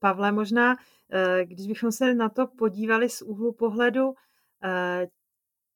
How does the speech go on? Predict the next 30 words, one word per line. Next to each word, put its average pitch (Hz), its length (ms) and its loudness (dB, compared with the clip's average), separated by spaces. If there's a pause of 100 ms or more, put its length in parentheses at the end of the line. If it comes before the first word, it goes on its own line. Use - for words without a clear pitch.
(100)
co - 200 -2
si 254 180 2
myslíte, 262 440 2
že 247 120 4
by 233 140 2
se 262 240 2
od 247 140 4
nás 214 320 4
třeba 247 340 0
ostatní, 208 800 -4 (140)
eh, 190 60 2 (240)
v-, 180 380 -18 (100)
teď 208 180 -2
jsme 220 160 0
si 254 140 -2
popsali 214 680 2
nějaké 220 420 -2
ty 226 120 -4
typické, 214 640 0
eh, 220 60 -2 (1040)
projevy, 208 460 4
které 220 280 0
máte 214 320 2
vypozorované 214 880 -2
nebo 214 200 -8
které 208 320 -4
máte 208 300 0
nazdílené 208 680 -2
na 196 140 -6
základě, 208 580 -4